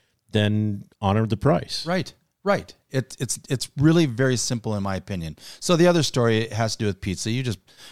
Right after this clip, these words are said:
Speaker 2: brought up pizza
Speaker 1: Oh, I
Speaker 2: that you
Speaker 1: love
Speaker 2: had last
Speaker 1: pizza,
Speaker 2: night. Yeah,
Speaker 1: man.
Speaker 2: pizza's like my
Speaker 1: Have you
Speaker 2: num-
Speaker 1: eaten at Embers?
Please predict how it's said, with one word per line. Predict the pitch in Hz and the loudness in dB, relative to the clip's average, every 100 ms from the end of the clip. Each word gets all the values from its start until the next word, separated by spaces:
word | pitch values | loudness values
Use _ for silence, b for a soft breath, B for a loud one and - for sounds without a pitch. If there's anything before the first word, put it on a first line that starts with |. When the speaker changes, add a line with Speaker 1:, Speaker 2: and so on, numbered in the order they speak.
| B | B
Speaker 2:
brought | - 95 | -2 0
up | 90 - | -2 -6
pizza | - 92 - 123 135 _ | -10 -6 -4 -4 -6 _
Speaker 1:
Oh, | 110 | -4
I | 95 76 - | -4 -4 -8
Speaker 2:
that | 104 | -8
you | |
Speaker 1:
love | 85 | -6
Speaker 2:
had | 92 90 | -6 -4
last | 87 - | -6 -6
Speaker 1:
pizza, | 90 | -8
Speaker 2:
night. | 104 | -8
Yeah, | 113 113 | -2 -2
Speaker 1:
man. | 73 | -4
Speaker 2:
pizza's | 73 156 - 92 - - | -4 -4 -2 -6 -10 -18
like | 90 95 95 95 | -16 -8 -8 -2
my | 98 | 0
Speaker 1:
Have | 160 | 4
you | |
Speaker 2:
num- | 220 | 6
Speaker 1:
eaten | 160 185 | 6 6
at | 160 | 4
Embers? | 151 143 156 - - | 4 2 0 -2 -12